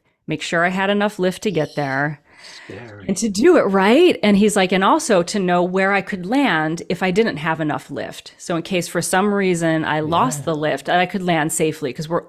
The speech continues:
Speaker 1: always, especially in small planes, we're always looking, "Where could I land? Where could I land? Where could I land?" We're constantly have that
Speaker 2: Mm.
Speaker 1: backup 'cause we can't always make it to an airport in a smaller plane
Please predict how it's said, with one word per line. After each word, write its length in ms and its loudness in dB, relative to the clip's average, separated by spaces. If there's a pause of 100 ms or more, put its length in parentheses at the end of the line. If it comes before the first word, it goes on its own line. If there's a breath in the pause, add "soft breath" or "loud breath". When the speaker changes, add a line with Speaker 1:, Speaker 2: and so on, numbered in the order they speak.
Speaker 1:
always, 540 2
especially 440 -4
in 100 -2
small 260 -2
planes, 340 -2
we're 160 -4 (120)
always 420 2
looking, 380 -4 (280 loud breath)
"Where 180 0
could 200 -4
I 80 2
land? 400 -4
Where 160 0
could 140 -6
I 80 0
land? 360 -2
Where 200 2
could 160 -2
I 80 0
land?" 320 -4
We're 80 -4
constantly 880 0 (440 loud breath)
have 180 -2
that 160 -2
Speaker 2:
Mm. 40 -20
Speaker 1:
backup 360 -4
'cause 140 -8
we 60 -4
can't 280 -2
always 300 0
make 180 -2
it 120 -8
to 140 -2
an 80 0
airport 540 -4
in 120 -2
a 40 -2
smaller 380 -4
plane 440 -8